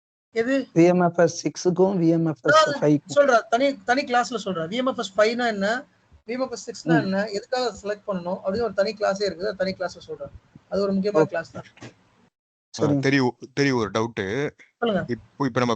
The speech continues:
Speaker 3: ப்ரீவியஸ் கிளாஸ்ல வந்து ஐஸ் கசி வந்து நெட்வொர்க்ல போய், ஆ, சாஃப்ட்வேர் கசி அப்படியே கான்ஃபிகர் பண்ணோம். ஆனா இப்போ வந்து டேட்டா ஸ்டோர்ல பண்றோம். இல்ல?
Speaker 1: Yes, நான் again I'm telling, please forget.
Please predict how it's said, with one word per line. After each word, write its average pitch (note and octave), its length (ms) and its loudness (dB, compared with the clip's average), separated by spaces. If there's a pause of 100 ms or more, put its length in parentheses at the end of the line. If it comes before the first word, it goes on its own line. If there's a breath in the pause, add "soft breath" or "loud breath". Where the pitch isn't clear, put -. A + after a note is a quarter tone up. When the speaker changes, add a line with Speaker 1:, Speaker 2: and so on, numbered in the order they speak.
(120)
Speaker 3:
ப்ரீவியஸ் F3 340 2 (140)
கிளாஸ்ல C3 300 0
வந்து D3 120 0
ஐஸ் D3 340 2
கசி C#3 160 -2
வந்து B2 180 -4
நெட்வொர்க்ல C#3 540 -2 (100)
போய், D3 160 2 (160)
ஆ, B2+ 80 0 (720)
சாஃப்ட்வேர் C#3 400 0
கசி C3 200 -2 (480 loud breath)
அப்படியே A2+ 340 -2
கான்ஃபிகர் B2+ 360 0
பண்ணோம். G2 320 -4
ஆனா D3+ 100 2
இப்போ D3 300 2
வந்து D#3+ 120 -2 (100)
டேட்டா D3 260 4
ஸ்டோர்ல B2+ 320 -2
பண்றோம். G#2 440 -6 (1500)
இல்ல? B2 280 -4
Speaker 1:
Yes, C#4 180 8
நான் A3+ 240 2
again C#4+ 300 2
I'm B3 140 0
telling, A#3 360 4 (720)
please C#4 460 2 (240)
forget. A3 680 4